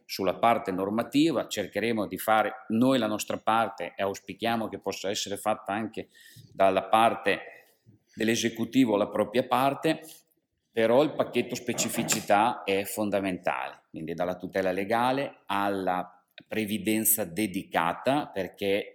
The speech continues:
serve per sanare i ventisei anni di mancata previdenza complementare, quindi uno strumento che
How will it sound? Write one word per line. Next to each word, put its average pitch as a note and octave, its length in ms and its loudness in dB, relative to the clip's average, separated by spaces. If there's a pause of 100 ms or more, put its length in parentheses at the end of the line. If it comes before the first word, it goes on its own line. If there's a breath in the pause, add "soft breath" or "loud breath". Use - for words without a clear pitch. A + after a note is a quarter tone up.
(280)
serve A#2 720 0
per G2 280 -2
sanare G2+ 880 0
i F#2+ 160 -6
ventisei G2+ 800 -2
anni G#2 380 2
di F2+ 140 -4
mancata F#2 600 -2
previdenza F2+ 680 -4
complementare, D#2+ 1160 -6 (340 loud breath)
quindi F2 520 -6 (360)
uno G2+ 240 -2
strumento A2 840 -2
che - 480 -2